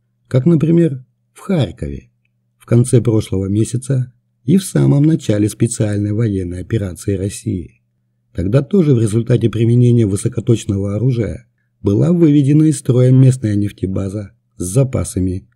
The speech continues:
горюче-смазочных материалов. То есть наши военные планомерно лишают военных В С У возможности использовать все преимущества двигателей внутреннего сгорания по всей территории Украины, намекая,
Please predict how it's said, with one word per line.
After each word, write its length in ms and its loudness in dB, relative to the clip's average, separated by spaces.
горюче-смазочных 1160 -2
материалов. 640 -4
То 160 4
есть 200 0
наши 300 0
военные 720 0
планомерно 580 4
лишают 500 -2
военных 540 2
В 80 -6
С 140 -10
У 280 -2
возможности 680 0
использовать 580 0
все 320 0
преимущества 760 2
двигателей 600 -2
внутреннего 500 -2
сгорания 600 -6
по 140 -6
всей 240 -4
территории 500 -4
Украины, 720 -4
намекая, 840 0